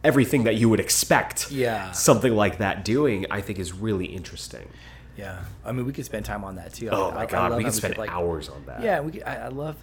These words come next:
Speaker 2: I love that we can do that. We can pick, we can pick parts of the show and really
Speaker 1: Mm-hmm.
Speaker 2: just kind of, like, let's talk about that.
Speaker 1: Yeah.
Speaker 2: And I think it's, it, it says a lot about the show. I mean
Speaker 1: Yeah. Again,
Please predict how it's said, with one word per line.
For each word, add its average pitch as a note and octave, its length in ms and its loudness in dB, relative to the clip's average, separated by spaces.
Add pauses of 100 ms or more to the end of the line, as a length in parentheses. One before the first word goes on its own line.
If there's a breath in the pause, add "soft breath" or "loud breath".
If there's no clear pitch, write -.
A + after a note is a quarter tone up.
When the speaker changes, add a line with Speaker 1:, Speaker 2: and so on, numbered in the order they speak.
Speaker 2:
I D#3 100 -4
love G#3 160 -4
that F#3 40 -6
we F3+ 80 -8
can A#2 180 -6
do G2+ 140 -10
that. F#2 100 -6
We G2+ 80 -8
can A2+ 140 -10
pick, C3+ 200 -10 (120)
we A#2+ 60 -12
can A2+ 180 -10 (340)
pick C#3+ 240 -10 (420)
parts B2 360 -12
of A#2+ 120 -14
the - 80 -14
show - 600 -12
and A#2 120 -6
really A#2 140 -6
Speaker 1:
Mm-hmm. A#2 80 -4
Speaker 2:
just - 100 -8
kind A2+ 180 -10
of, G2+ 160 -14
like, G2 180 -12 (520 loud breath)
let's - 220 -8
talk A#2+ 220 -6
about D#2+ 240 -16
that. - 80 -14
Speaker 1:
Yeah. F2+ 140 -14
Speaker 2:
And B2+ 100 -8
I C3+ 60 -4
think D#3 200 -8
it's, - 180 -12
it, - 280 -12
it C#3 140 -10
says F3+ 380 -4
a - 80 -12
lot B2 320 -4
about B2 300 -8
the A2+ 80 -8
show. - 280 -6
I G#2+ 80 -4
mean A2 160 -4
Speaker 1:
Yeah. G3+ 300 -4
Again, C#3+ 400 2